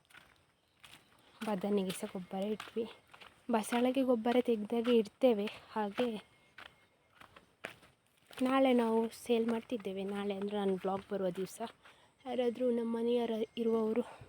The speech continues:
ಬೇಕಂತಾದ್ರೆ ಹೋಗಿ ಶಾಪಿಂದ ಪರ್ಚೇಸ್ ಮಾಡಿ, ನಾವು ಹೊಸ ಅಂಗಡಿಗೆ ಕೊಡೋದು ಕೈಕಮ್ಮತ್ತಲ್ಲಿ. ಅವ ಅದಕ್ಕೆ ಒಂದು ಪೆಟ್ಟು ಕೊಟ್ಟಿದ್ದಾನೆ.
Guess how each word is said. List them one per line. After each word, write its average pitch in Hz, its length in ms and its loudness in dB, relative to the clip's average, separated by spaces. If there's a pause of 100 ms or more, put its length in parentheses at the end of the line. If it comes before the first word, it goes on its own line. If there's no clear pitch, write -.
(140)
ಬೇಕಂತಾದ್ರೆ 214 680 0
ಹೋಗಿ 208 360 -6 (520)
ಶಾಪಿಂದ 262 360 2
ಪರ್ಚೇಸ್ 226 420 -2
ಮಾಡಿ, 214 220 0
ನಾವು 220 200 0
ಹೊಸ 208 260 -2
ಅಂಗಡಿಗೆ 208 380 2
ಕೊಡೋದು 214 360 2
ಕೈಕಮ್ಮತ್ತಲ್ಲಿ. 196 920 -10 (3250)
ಅವ 208 120 0
ಅದಕ್ಕೆ 208 320 0
ಒಂದು 208 120 0
ಪೆಟ್ಟು 214 260 -2
ಕೊಟ್ಟಿದ್ದಾನೆ. 196 640 -2